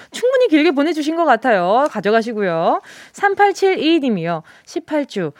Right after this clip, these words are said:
와이프 제 손으로 해주는 목 등 마사지를 딥 롤러가 해준다면 너무 좋을 것 같아요. 이리 오세요, 딥 롤러님." 아, 그렇구나. 지금 십팔 주, 아, 아내가, 아내분이 임신한 지 십팔 주 정도 되신 것 같아요.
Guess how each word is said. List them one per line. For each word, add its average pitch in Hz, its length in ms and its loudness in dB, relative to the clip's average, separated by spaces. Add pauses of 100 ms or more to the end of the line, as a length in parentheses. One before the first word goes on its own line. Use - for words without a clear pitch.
(200)
와이프 170 580 -2
제 208 180 -6
손으로 233 420 0
해주는 226 400 -2
목 220 400 0
등 226 280 2
마사지를 208 640 -2
딥 226 260 -4
롤러가 233 420 2
해준다면 226 460 -2
너무 311 320 0
좋을 330 180 0
것 311 140 -6
같아요. 277 460 0
이리 302 200 2
오세요, 359 380 4
딥 359 160 2
롤러님." 349 960 -2 (680)
아, 202 460 -6
그렇구나. 165 960 -6
지금 196 300 -2 (260)
십팔 392 320 -2
주, 370 260 0
아, - 200 -4
아내가, 262 440 0
아내분이 269 380 -2
임신한 269 320 -4
지 254 80 -6
십팔 381 280 -8
주 392 100 -6
정도 269 200 -4
되신 233 280 -6
것 240 60 -2
같아요. 202 600 0